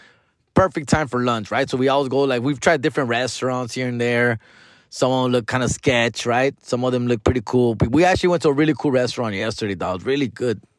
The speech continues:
Pinche sabrosísimo, güey. And sabrosísimo, no mames. And, uh, I, my thing is, like, I, am I getting a deal? 'Cause I'm in Mexico, fool. I expect to get a deal.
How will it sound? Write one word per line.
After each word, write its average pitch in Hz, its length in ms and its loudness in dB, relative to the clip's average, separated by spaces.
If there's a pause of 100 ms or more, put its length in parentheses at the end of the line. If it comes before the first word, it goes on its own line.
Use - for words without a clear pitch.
Pinche 117 260 -6
sabrosísimo, 104 760 -2
güey. 73 200 -6 (680)
And 101 320 0
sabrosísimo, 78 800 -4
no 98 100 -2
mames. - 360 -8 (520)
And, 113 400 -2
uh, 110 400 4 (200)
I, 220 280 2
my 220 240 2
thing 294 220 0
is, 208 120 2
like, 156 380 0
I, - 240 -2
am 202 100 -2
I 330 120 4
getting 339 280 0
a 214 40 -2
deal? 254 440 0
'Cause 196 180 -4
I'm 269 140 0
in 311 100 -2
Mexico, 170 520 -4
fool. 131 180 -8
I 190 120 2
expect 226 380 -2
to 226 60 -10
get 226 160 2
a 208 40 -2
deal. 220 500 2